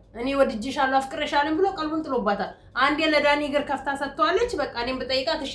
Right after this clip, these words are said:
ትለኛለች። ወዲያውኑ እንትን እናደርጋለን፣ ከዛን ትተዋታል። በቃ እንደዚህ ናቸው። ህጌን አሳልፌ ሰጠውክ፣ ማንነቴን አሳልፌ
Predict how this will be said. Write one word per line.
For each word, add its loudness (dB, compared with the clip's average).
ትለኛለች። 0
ወዲያውኑ 6
እንትን 0
እናደርጋለን፣ 4
ከዛን 2
ትተዋታል። 2
በቃ -6
እንደዚህ 4
ናቸው። 2
ህጌን 2
አሳልፌ 2
ሰጠውክ፣ 4
ማንነቴን 4
አሳልፌ 0